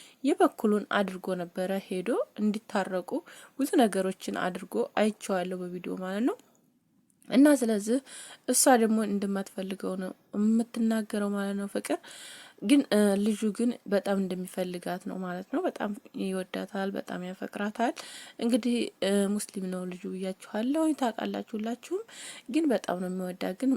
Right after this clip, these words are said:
በየእምነታቸው እየኖሩ ነበር ካሁን በፊትም ማለት ነው። በጣም ጥሩ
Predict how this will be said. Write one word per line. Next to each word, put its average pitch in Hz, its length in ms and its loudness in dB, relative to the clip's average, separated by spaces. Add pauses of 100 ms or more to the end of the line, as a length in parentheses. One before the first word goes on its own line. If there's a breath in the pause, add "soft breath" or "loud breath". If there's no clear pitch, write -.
በየእምነታቸው 196 840 -2
እየኖሩ 190 520 -2
ነበር 190 360 -8
ካሁን 220 280 2
በፊትም 202 400 0
ማለት 202 280 0
ነው። 359 120 2 (400 loud breath)
በጣም 349 300 6
ጥሩ 254 200 6